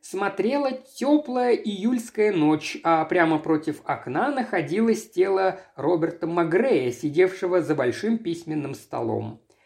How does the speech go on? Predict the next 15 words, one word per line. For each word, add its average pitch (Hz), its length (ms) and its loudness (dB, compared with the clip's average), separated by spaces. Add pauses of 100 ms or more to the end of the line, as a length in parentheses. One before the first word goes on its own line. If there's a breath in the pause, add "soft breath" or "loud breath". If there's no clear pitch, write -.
(160)
Эпплби 247 480 2
обошел 180 580 0
стол 151 380 -2
кругом. 113 680 -6 (840 soft breath)
«А 220 80 0
может, 240 300 4
это 247 180 4
самоубийство?» 247 1000 4 (420 soft breath)
Раздался 170 600 0
за 151 140 2
его 156 200 4
спиной 170 420 0
голос 175 440 4
мисс 147 260 -4
Хэт. - 420 -10